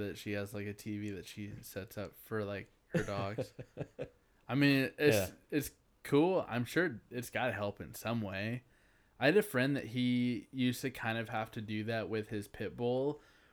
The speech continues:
Speaker 1: or it would get really lonely and, like, start biting on his, like, you know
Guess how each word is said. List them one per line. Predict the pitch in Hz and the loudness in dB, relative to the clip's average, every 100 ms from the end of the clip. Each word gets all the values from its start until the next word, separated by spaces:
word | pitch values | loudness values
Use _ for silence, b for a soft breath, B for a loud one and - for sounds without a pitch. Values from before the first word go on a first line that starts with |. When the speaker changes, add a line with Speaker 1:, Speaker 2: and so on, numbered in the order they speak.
| B | B
Speaker 1:
or | 120 120 | 4 6
it | |
would | 117 117 | 4 0
get | 110 | 0
really | 107 113 101 | 2 2 2
lonely | 95 101 110 127 139 143 _ _ - | 0 0 2 2 0 -2 _ _ -2
and, | 123 113 | 0 2
like, | 104 | 0
start | - - 110 90 | -2 2 2 2
biting | 110 101 110 | 0 0 -2
on | 107 | -2
his, | 107 - | -4 -4
like, | 98 90 82 | -4 -4 -4
you | 110 | -6
know | 104 98 101 | -4 -4 -6